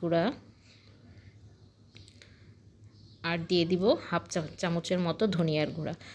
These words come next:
সামান্য মশলা দিয়েই আমি আজকে চিংড়ি মাছটা দোপেঁয়াজা করব। ভিউয়ার্স, আমি সুন্দর করে মশলাটাকে কষিয়ে নিচ্ছি।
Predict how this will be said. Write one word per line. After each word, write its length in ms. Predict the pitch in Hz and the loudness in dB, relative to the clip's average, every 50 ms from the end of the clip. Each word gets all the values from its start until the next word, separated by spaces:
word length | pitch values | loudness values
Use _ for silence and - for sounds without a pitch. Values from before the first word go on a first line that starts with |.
| - - - | -10 -6 0
সামান্য 340 | - 202 202 208 214 220 226 247 | 2 4 4 6 6 8 8 8
মশলা 440 | 247 214 180 - - - - 190 190 | 8 6 6 4 2 0 2 2 2
দিয়েই 300 | 180 170 190 202 254 349 - - | 4 4 2 2 2 0 -2 -6
আমি 200 | - 165 160 175 185 - - 170 | -6 -4 -2 -2 -2 -2 -4 -6
আজকে 260 | 165 - - - - - - - - - - | -6 -6 -4 -2 -2 -2 -4 -6 -12 -16 -2
চিংড়ি 280 | - 190 175 175 170 | 0 2 2 4 2
মাছটা 340 | 165 160 160 - - - 247 349 - - - - - - - - - - - - - - - - - - - - - | 2 0 -2 -2 -2 0 0 0 -2 -4 -12 -20 -20 -20 -20 -20 -20 -20 -20 -20 -20 -20 -20 -20 -20 -20 -20 -6 0
দোপেঁয়াজা 460 | - 190 185 170 165 165 160 165 165 | 2 2 4 4 4 4 4 4 2
করব। 320 | 165 165 165 156 156 151 160 180 285 - - - - - - - - - - - - - - - _ - - - - - - - - - - - - - | 2 2 2 2 2 4 4 4 2 2 0 -6 -18 -20 -20 -20 -20 -20 -20 -20 -20 -20 -20 -20 _ -20 -20 -20 -20 -20 -20 -20 -20 -20 -20 -20 -10 -2
ভিউয়ার্স, 480 | 175 180 180 165 156 151 185 233 - - - - - - - - | 2 4 6 6 6 4 4 2 0 -4 -8 -10 -14 -20 -16 -8
আমি 220 | - 185 170 170 180 220 | -4 -2 -2 0 0 0
সুন্দর 320 | 233 - - 185 180 175 175 | 0 0 0 2 4 4 2
করে 160 | 175 175 185 196 | 4 4 4 4
মশলাটাকে 600 | 190 170 165 - - 190 175 - 170 - - 233 349 - - - - - - - - - - - - - - - - - - - - | 4 2 0 -2 -2 -4 -4 -4 -6 -2 0 0 0 0 -4 -12 -20 -20 -20 -20 -20 -20 -20 -20 -20 -20 -20 -20 -20 -20 -20 -4 -2
কষিয়ে 340 | 190 165 - - 185 175 175 | -2 0 2 4 4 4 4
নিচ্ছি। 400 | 175 165 - - - - 190 | 4 2 2 0 -2 0 0